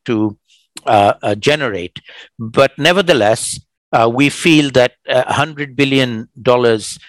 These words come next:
uh, a year is not really a huge amount of money. Uh, it can be, uh, um, met, uh, quite,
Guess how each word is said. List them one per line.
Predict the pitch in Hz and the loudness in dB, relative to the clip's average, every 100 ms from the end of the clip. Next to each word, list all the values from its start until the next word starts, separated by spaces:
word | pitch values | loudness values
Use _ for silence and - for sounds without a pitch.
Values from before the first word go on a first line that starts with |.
| _ - | _ -4
uh, | 120 123 | 0 0
a | - | 2
year | 123 135 143 120 | 0 2 0 0
is | 117 139 113 | -2 -8 -6
not | 170 180 143 | -4 -4 0
really | 143 139 127 | 0 2 0
a | 113 | 0
huge | 131 127 113 | -4 -6 -4
amount | 107 107 - | -2 -2 -4
of | 95 | -8
money. | 90 90 113 _ - - - | -8 -8 -16 _ -20 -8 0
Uh, | 117 135 | 2 2
it | 135 - | -2 0
can | 156 156 147 | 2 2 -2
be, | 131 127 117 113 - | 0 2 4 2 0
uh, | - 107 110 | 0 2 2
um, | 117 104 113 - | 0 -2 -4 -8
met, | 113 131 127 - - | -2 0 -2 -8 -8
uh, | 113 104 - | -6 -6 0
quite, | 131 - - | 0 -2 -14